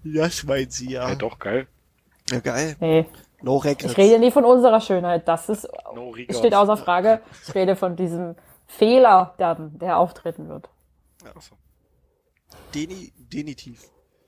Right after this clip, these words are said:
Speaker 1: Ja, so, wollen wir zu unserem eigentlichen Thema kommen?
Speaker 3: Wir können's mal
Speaker 2: Ja, schon
Speaker 3: versuchen.
Speaker 1: Ähm, hast vergessen. Ich helfe dir auf die Sprünge. Wir haben uns überlegt, ähm, das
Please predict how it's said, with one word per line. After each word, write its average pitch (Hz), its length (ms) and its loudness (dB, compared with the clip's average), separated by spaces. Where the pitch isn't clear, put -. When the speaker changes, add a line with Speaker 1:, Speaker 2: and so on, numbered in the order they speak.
Speaker 1:
Ja, 196 580 2
so, 170 400 -2
wollen 135 160 -4
wir 190 120 -6
zu - 140 -12
unserem 156 240 -6
eigentlichen 143 640 -10
Thema 185 280 -6
kommen? 262 560 -8
Speaker 3:
Wir - 80 -8
können's - 280 4
mal 180 60 4
Speaker 2:
Ja, 170 60 -4
schon 160 100 0
Speaker 3:
versuchen. 165 260 0
Speaker 1:
Ähm, - 420 -6
hast 139 240 -2
vergessen. 123 580 0
Ich - 300 -12
helfe 170 240 0
dir 202 80 2
auf 170 80 -6
die 175 80 -6
Sprünge. 214 400 2
Wir 180 80 4
haben 165 100 2
uns 175 140 -6
überlegt, 151 840 0
ähm, 147 400 0
das - 320 0